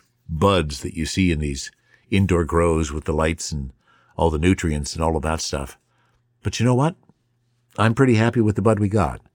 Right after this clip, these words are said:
It may not be the kind of bud you're gonna put on the picture of High Times magazine,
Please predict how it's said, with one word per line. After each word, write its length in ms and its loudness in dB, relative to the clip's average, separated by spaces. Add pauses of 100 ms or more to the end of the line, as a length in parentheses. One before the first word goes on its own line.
(680)
It 120 0
may 220 6
not 260 4
be 460 6
the 120 2
kind 220 4
of 100 2
bud 200 4
you're 100 2
gonna 160 -2
put 160 2
on 120 4
the 100 0
picture 400 0
of 80 -2
High 160 2
Times 360 -2
magazine, 560 -2